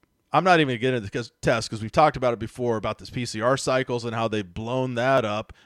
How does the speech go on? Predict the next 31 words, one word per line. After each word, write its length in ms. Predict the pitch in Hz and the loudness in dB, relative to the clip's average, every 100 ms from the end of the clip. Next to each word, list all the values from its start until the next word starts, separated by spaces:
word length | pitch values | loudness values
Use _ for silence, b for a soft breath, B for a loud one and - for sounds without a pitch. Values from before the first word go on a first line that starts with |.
| b | b
just 220 | 147 139 | -4 -2
to 80 | 127 | -2
find 340 | - 131 127 | 0 0 0
a, 440 | 123 113 107 120 113 | -2 -4 -4 -8 -4
a, 60 | 139 | -4
a 40 | |
broken 480 | 113 123 139 - 117 | 0 2 2 0 -6
fragment 680 | - - 131 143 135 117 104 | -8 -6 0 0 0 -4 -4
of 80 | |
something, 420 | - 117 104 120 120 | -4 -4 -2 -4 -2
and 80 | |
it 40 | 127 | 0
doesn't 200 | 143 135 | -2 -2
even 240 | 127 113 | -6 -6
mean 240 | 131 151 151 | -4 -4 -4
you 80 | |
have 180 | 120 107 | -4 -4
covid. 340 | 127 120 123 - b b | -4 -2 -4 -6 b b
But 140 | 151 165 | 0 6
they 120 | 220 | 6
are 160 | 233 | 6
looking 480 | 226 247 302 302 262 | 4 4 4 2 -4
for 140 | 214 220 | -4 2
positive 500 | 208 202 175 165 - | 6 6 4 -2 -2
cases. 460 | 175 165 123 101 | -2 0 -4 -4
They're 160 | 131 143 | -2 0
trying 300 | - 180 185 | 2 2 0
to 80 | 147 | 2
drive 280 | 139 143 | 4 4
a 60 | 131 | 2
narrative. 500 | 123 127 104 87 | -2 -2 -2 -6